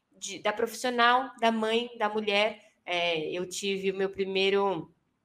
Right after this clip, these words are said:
Vale Night no último dia vinte e cinco, né, que foi meu aniversário, eu e meu marido. Então,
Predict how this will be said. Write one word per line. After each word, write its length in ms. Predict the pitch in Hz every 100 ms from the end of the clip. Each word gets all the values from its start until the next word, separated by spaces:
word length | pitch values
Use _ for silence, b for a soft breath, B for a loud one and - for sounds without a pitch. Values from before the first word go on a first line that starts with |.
| - -
Vale 300 | 208 180 185
Night 560 | 190 185 180 180 -
no 100 | 185
último 340 | 180 180 - 180
dia 200 | 180 180
vinte 180 | 180 180
e 40 |
cinco, 360 | - 220 254 226
né, 100 | 202
que 80 |
foi 140 | - 180
meu 140 | 175
aniversário, 920 | 175 175 180 - 196 202 226 240 240 B B B -
eu 140 | 180
e 40 | 180
meu 140 | 180
marido. 560 | 180 175 165 175 185 208
Então, 800 | 202 196 196 190 190 185 185